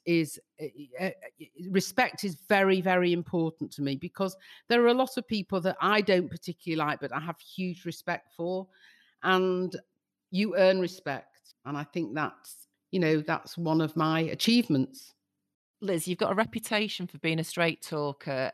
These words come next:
Speaker 2: tough and resilient, so all very Mancunian traits. But recently we've spoken a bit more about vulnerability. When we started our business, it was much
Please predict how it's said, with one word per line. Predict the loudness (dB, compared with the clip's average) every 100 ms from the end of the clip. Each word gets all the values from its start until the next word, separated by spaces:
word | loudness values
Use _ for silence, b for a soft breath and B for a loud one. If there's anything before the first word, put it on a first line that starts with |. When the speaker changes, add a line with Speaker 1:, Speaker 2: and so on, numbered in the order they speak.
| -8
Speaker 2:
tough | -6 -6 -4
and | -4
resilient, | -4 -2 -2 -2 -4 -4
so | -8
all | -4 -2 -2 -4
very | -2 0 0
Mancunian | -2 -6 -4 -2 -2 -4 -4 -8 _
traits. | -6 -2 -2 -2 -6 -8 B B B B B
But | -2 0
recently | 0 0 -2 -4 0
we've | 0 -2
spoken | -2 -2 -2 -2 -4
a |
bit | -4
more | -4 -4
about | -2 -2 -2
vulnerability. | -6 -6 -6 -4 -4 -6 -4 -4 -4 -10 _ -4
When | -2 0
we |
started | 0 0 0 -2
our |
business, | -2 -6 -4
it | -2
was | -2 -2
much | -4 -4 -4 -4